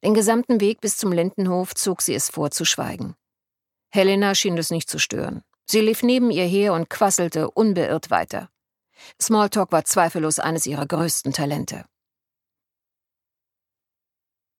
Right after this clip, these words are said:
Sie hörten Die Frauen vom Lindenhof, gemeinsam der Zukunft entgegen. Von Katharina Oswald.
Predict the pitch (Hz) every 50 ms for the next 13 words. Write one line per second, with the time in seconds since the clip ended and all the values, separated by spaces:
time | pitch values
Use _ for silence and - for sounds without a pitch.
0 | _ _ _ _ _ _ _ _ _ _ _ _ _ _ _ _ _ _ _ _
1 | _ _ _ _ 196 165 190 175 175 175 165 160 - 185 190 233 240 - _ _
2 | _ _ _ _ _ _ _ - - - 165 214 214 - 220 196 208 233 254 269
3 | - 262 247 247 226 202 165 151 - 147 147 147 143 139 143 - - - - _
4 | _ _ _ _ _ _ 165 196 190 196 208 214 226 233 226 233 226 226 226 214
5 | 226 214 - - 233 185 - - 156 151 139 - - - 143 156 151 - 143 143
6 | 143 - 139 135 131 - _ _ _ _ _ _ _ _ _ _ _ _ _ -
7 | 190 185 - 208 196 - 208 190 208 226 233 233 226 - 175 - - - 127 120
8 | 95 104 - -